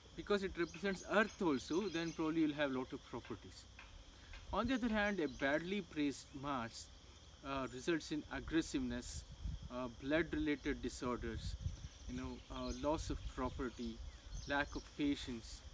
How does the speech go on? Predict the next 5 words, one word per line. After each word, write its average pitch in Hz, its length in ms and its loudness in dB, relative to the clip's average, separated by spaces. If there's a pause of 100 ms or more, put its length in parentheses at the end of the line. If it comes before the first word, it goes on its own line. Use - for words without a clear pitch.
(320)
narrow-mindedness. 131 1080 0 (720)
So, 139 180 -2 (220)
uh, 123 220 -4 (440)
these 208 180 -2
are 214 160 2